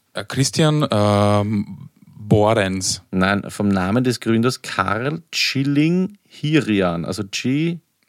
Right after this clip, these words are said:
Speaker 2: und dem Wort Bohnen. Das war
Speaker 1: Okay.
Speaker 2: das Langweiligste, was ich gefunden habe, das wollte ich vortragen.
Speaker 1: <laughs>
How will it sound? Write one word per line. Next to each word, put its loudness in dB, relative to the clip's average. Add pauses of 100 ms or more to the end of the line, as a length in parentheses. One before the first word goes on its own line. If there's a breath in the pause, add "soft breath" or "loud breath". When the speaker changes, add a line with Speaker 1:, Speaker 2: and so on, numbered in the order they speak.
(1500)
Speaker 2:
und 0
dem 2
Wort 4
Bohnen. 0 (580)
Das -6
war 2
Speaker 1:
Okay. 2
Speaker 2:
das -4
Langweiligste, 2
was 0
ich -2
gefunden -2
habe, -4
das -4
wollte -2
ich -10
vortragen. -2
Speaker 1:
<laughs> 0